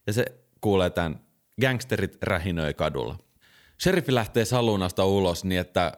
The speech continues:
sisäänkäynnin luukut oikein lepattaa ja paukkuu auki.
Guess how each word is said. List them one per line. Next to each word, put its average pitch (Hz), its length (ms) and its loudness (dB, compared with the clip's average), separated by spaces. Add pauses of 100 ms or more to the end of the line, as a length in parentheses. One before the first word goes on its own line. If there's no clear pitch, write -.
sisäänkäynnin 101 840 0
luukut 98 540 0
oikein 85 560 0
lepattaa 101 960 0
ja 76 200 -2 (160)
paukkuu 92 500 0
auki. 76 380 -2